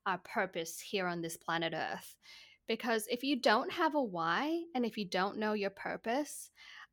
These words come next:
I guarantee you're gonna burn out and hit a, hit a wall. I mean, you can earn multiple six figures by going, going, going, but,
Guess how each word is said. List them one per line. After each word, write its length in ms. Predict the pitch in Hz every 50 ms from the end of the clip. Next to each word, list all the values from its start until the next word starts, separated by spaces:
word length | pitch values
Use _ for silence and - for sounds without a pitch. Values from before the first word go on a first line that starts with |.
| _ -
I 240 | - 220 233 240 - - -
guarantee 1080 | - 208 208 214 233 262 262 262 254 - - - - 180 175 196 226 262 302 339 359 349 _ _ _ _ _ _
you're 220 | - 214 226 214 214
gonna 240 | 220 220 208 208 190
burn 280 | 202 190 190 190 190
out 260 | 180 175 190 214 - - -
and 160 | - 208 196
hit 240 | - - - 202 196
a, 80 | 196 180 -
hit 420 | - - - - - 240 233 - - -
a 100 | 202 190
wall. 680 | 190 180 180 185 196 190 180 185 - - - 202 220 - - - - - -
I 100 | 226 247
mean, 340 | 247 247 240 247 240 233 226 -
you 200 | - 233 285 302
can 440 | - - 254 208 226 302 330 311 -
earn 540 | - 233 233 240 233 233 220 220 220 220 214 _ - _ _ _ _ -
multiple 480 | 202 202 226 - - 285 - - 254 247
six 360 | - - 262 247 247 - -
figures 760 | - 233 220 214 214 214 208 202 190 190 196 196 202 196 - - - 190 - -
by 160 | 190 185 185
going, 380 | 175 190 180 185 196 202 202 202
going, 340 | 202 190 190 190 190 196 185
going, 520 | 202 180 175 196 226 240 277 302 330 359 - - - - _ _
but, 420 | - 226 226 277 320 - - -